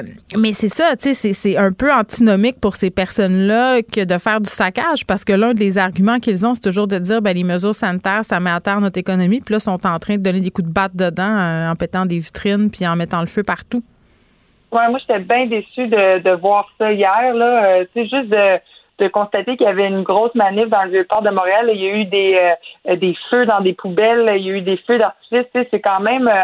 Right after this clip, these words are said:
Speaker 2: aller loin, là. Ça
Speaker 1: Non, il y a
Speaker 2: fait
Speaker 1: des gens
Speaker 2: peur
Speaker 1: qui ont
Speaker 2: aux
Speaker 1: eu peur, puis ça, c'est inacceptable. Puis, tu sais, moi, je reviens tout le temps, puis je sais que c'est plat, euh, c'est plate, là, mais, euh, les, les effets du couvre-feu, tu sais, euh, c'est, c'est quand même assez complexe, là, parce que là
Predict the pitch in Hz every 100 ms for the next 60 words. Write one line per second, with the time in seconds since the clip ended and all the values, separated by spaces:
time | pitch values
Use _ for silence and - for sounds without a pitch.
0 | - 185 196 202 190 196 226 254 220 208
1 | 226 196 190 220 285 359 349 226 208 240
2 | 285 311 - 294 285 - 196 190 214 190
3 | 233 277 226 180 - 220 - - 392 -
4 | - - 381 233 202 233 247 233 311 349
5 | - 190 202 196 359 - 233 - 269 330
6 | - 190 - 208 311 359 240 190 - -
7 | - 208 - - - 185 - 190 196 -
8 | 220 220 262 - 415 - - 254 247 208
9 | 185 - - 208 - 269 254 165 - -
10 | - _ _ - - 240 - 240 262 262
11 | 440 427 233 285 285 277 214 185 294 320
12 | - 269 202 - 226 196 160 240